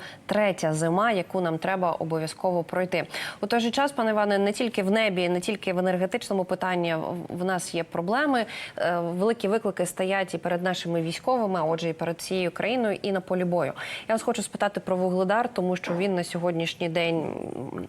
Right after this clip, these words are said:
максимально, та, про нього з'являється інформація, форматі. Очільник Донецької військово-цивільної адміністрації Вадим Філашкін повідомляє, що російські Д Р Г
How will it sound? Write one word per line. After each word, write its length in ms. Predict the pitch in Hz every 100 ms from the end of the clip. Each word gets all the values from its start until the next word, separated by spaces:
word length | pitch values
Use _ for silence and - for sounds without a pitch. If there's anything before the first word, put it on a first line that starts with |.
| -
максимально, 680 | 175 202 - 214 208 165 156
та, 140 | 196
про 180 | 196 165
нього 240 | 170 165
з'являється 420 | 165 170 165 -
інформація, 80 | 165
форматі. 440 | 180 208 277 262 196 - - - - -
Очільник 880 | 190 185 190 - 226 214 202 196 190
Донецької 460 | 196 208 185 -
військово-цивільної 640 | 170 - 180 180 185 180 175
адміністрації 640 | 170 170 165 208 220 185
Вадим 400 | 170 175 180 170 156
Філашкін 540 | - 190 226 - 185
повідомляє, 560 | 170 170 170 175 190 180
що 180 | - 170
російські 440 | 165 196 180 170
Д 100 | 165
Р 120 | 165
Г 260 | 165 202